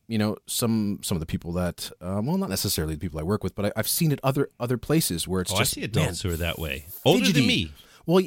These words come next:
Speaker 1: and you know what? I'll, I'll be honest too. Th-, th-, this, this, a lot of information. I could sit there on my computer for hours and just,
Speaker 2: Yes.
Speaker 1: you know, just typing out Facebook posts, posts or whatever. But you know what? I've got an album on, and I'm paying attention to that, and I'm not listening to just one track.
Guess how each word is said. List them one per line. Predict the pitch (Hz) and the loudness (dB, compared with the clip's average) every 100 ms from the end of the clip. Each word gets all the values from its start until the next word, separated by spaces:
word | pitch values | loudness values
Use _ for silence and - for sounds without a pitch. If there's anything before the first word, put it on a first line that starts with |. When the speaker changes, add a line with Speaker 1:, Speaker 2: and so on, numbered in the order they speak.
| - | 2
Speaker 1:
and | 139 143 | 2 6
you | |
know | 147 | 6
what? | 180 143 | 6 6
I'll, | 139 127 - _ _ | 4 0 -16 _ _
I'll | 98 113 | 2 4
be | 120 | 6
honest | 135 143 - | 4 2 4
too. | 185 104 | 6 4
Th-, | - 110 | 0 -2
th-, | 113 104 | 2 2
this, | 120 113 - - _ - | 2 2 0 -4 _ -6
this, | 113 - - _ - | -2 -2 -4 _ -10
a | 104 | 0
lot | 127 | 2
of | 147 | 4
information. | 170 185 185 185 127 120 | 2 2 2 2 2 2
I | 120 | 0
could | 123 131 | -2 0
sit | 147 147 - | -2 -2 0
there | 131 135 - | 2 4 2
on | 117 113 110 110 110 | 0 0 0 0 0
my | 107 | -2
computer | - - 135 131 | -4 -4 -2 -2
for | - 151 | -2 2
hours | 165 107 92 107 | 2 2 0 0
and | 95 | 0
just, | 104 - | 0 0
Speaker 2:
Yes. | - - - - _ _ _ | -2 -8 -10 -14 _ _ _
Speaker 1:
you | 113 | -2
know, | 120 | -2
just | 104 - - | 0 -4 -2
typing | 135 139 147 | -2 0 0
out | 143 | 2
Facebook | 139 135 127 - | 2 2 0 0
posts, | 127 123 - - | 0 2 -2 -4
posts | 131 131 123 | -2 0 2
or | |
whatever. | 131 123 | 2 2
But | 113 | 2
you | 131 | 4
know | 190 240 | 4 6
what? | 170 - | 4 2
I've | 156 | 0
got | 175 | 2
an | 170 | 2
album | 117 113 127 123 | 4 4 4 4
on, | 127 139 147 _ _ _ | 4 2 0 _ _ _
and | 110 | -4
I'm | 110 | 0
paying | 156 147 | 2 4
attention | 131 127 123 110 | 6 4 4 2
to | 101 | 4
that, | 101 98 98 | 6 4 2
and | 107 | 0
I'm | 104 | 2
not | 117 120 | 2 2
listening | 123 123 104 | 2 2 2
to | |
just | 87 87 | 2 -2
one | 85 101 95 | -2 0 0
track. | - 87 71 | 2 0 0